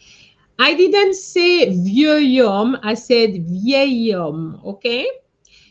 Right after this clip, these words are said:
It is true that it comes from vieux. Vieux means old, but you need to remember that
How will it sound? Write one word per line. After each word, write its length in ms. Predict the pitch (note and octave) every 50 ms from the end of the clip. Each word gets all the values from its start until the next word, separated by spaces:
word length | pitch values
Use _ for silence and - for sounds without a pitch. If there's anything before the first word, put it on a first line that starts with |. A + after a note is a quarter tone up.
| _ _
It 140 | - G#3 -
is 200 | E4+ G#4+ G#4+ -
true 320 | - - - D#4+ D#4+ D#4+
that 220 | C#4 A#3 A3+ A3+ A#3
it 140 | B3 B3 -
comes 320 | - B3+ A#3+ B3 A#3 -
from 360 | - - B3 A3 G#3+ G#3 G3+
vieux. 560 | F3 E3 F3 F3 F#3+ G3 G#3+ G#3+ G#3+ A#3 D#4 G#4+ A#4 A#4+ A#4 _ _ _ _ _ _ _ -
Vieux 760 | D#3+ C#3+ D3+ F3 G3 G#3+ B3 D4 C#4+ C4+ C4+ D4+ G4 F4
means 400 | - G#3 A3 A3+ A#3 A3 A3 - _ _ -
old, 500 | C4+ C4+ B3+ G3+ F3 E3+ E3+ F3 E3+ F3 - F#3+ - _ _ _ _ _ -
but 480 | - G3 G3+ - F4+ E4+ A#3 E3+ F3 _ _ _ _ _ -
you 180 | G3+ G3+ A3+
need 200 | A3+ C4+ C#4+ - -
to 140 | - C4 A#3+
remember 880 | A#3+ A#3 A3+ A3 A3+ C4+ F#4 A4 G#4+ F#4 A#3+ G3+ F3+ F3+ G#3+ C#4+ D#4+ - _ _ _ _ _ _ _ _ _ - F#3+ F3+
that 420 | A3+ G#3+ G#3 G3 F#3+ G3+ G3